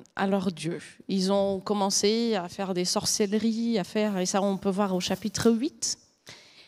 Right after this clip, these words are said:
Et puis, euh, voilà, Dieu vient vers son peuple et essaye, euh,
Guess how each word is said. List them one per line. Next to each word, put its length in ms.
Et 80
puis, 640
euh, 420
voilà, 240
Dieu 220
vient 560
vers 260
son 220
peuple 440
et 260
essaye, 480
euh, 180